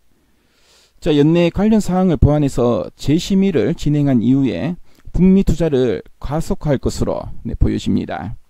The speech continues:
자, 내년에, 네, 북미 투자 계획을, 네, 구체화할 때 신규 증설과 아이알에이 인플레이션 감축법의 수혜 기대감이,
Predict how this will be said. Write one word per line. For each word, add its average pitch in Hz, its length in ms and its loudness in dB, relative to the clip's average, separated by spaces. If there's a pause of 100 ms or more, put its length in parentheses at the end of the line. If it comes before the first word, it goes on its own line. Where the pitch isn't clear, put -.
(920)
자, 156 120 6
내년에, 190 400 8
네, 165 120 4
북미 214 340 6
투자 - 260 4
계획을, 170 600 2
네, 147 120 -4
구체화할 160 680 0
때 120 400 -2 (420)
신규 208 320 2
증설과 143 800 2
아이알에이 151 560 0
인플레이션 160 600 0
감축법의 151 520 -2
수혜 139 240 -2
기대감이, 123 640 -2